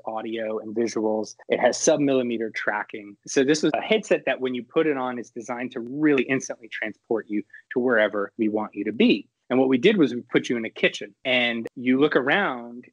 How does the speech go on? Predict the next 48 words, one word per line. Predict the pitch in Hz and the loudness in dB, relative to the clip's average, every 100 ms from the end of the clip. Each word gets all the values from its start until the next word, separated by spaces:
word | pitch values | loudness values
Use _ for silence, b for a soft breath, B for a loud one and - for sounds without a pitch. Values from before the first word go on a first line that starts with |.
| - | -10
and | 127 120 117 117 - | -6 -6 -6 -10 -4
you | 131 | 0
have | 117 | 0
a | |
simple | - 131 113 | 0 -4 -4
task. | - 202 180 - - | -2 0 0 -2 -6
You | 117 | -4
have | 113 117 - | -2 -2 -2
to | 120 110 | -4 -2
put | - | -2
away | 120 113 | -2 0
your | 110 107 | -2 -2
groceries. | 107 107 - 87 - _ | -6 -8 -12 -14 -18 _
You've | - 113 | -4 -2
just | 113 127 | 0 0
gotten | - 120 113 | 0 -2 -2
back | 104 110 | -4 -4
from | - 107 | -6 -8
the, | 101 101 98 _ - | -8 -10 -12 _ -6
you | 110 | 0
might | 113 123 | 2 4
have | 113 | 4
bought | 113 110 | 2 0
milk. | 120 113 104 - | -2 -4 -4 -2
Hopefully | 135 135 127 | -4 2 2
you | 110 | 2
didn't | 110 110 - | 0 -4 -8
break | - 113 - | -4 -4 -2
the | |
law. | 113 113 107 98 _ - | -2 0 -2 -4 _ 0
But | 120 107 | 2 2
<laughs> | 117 110 | 0 0
you | |
just | 160 - | 2 2
got | - 120 | 2 2
back | 120 117 | 2 0
from | 123 | -4
the | 107 | -6
store | - 127 | -2 -2
and | 131 | 0
you | |
have | 123 123 | -4 -4
to | 131 | -4
actually | 120 120 | -4 -6
put | - 120 | -4 -4
away | 113 107 | -2 -4
your | 104 | -4
groceries. | 104 185 196 98 87 | 4 4 4 -4 -12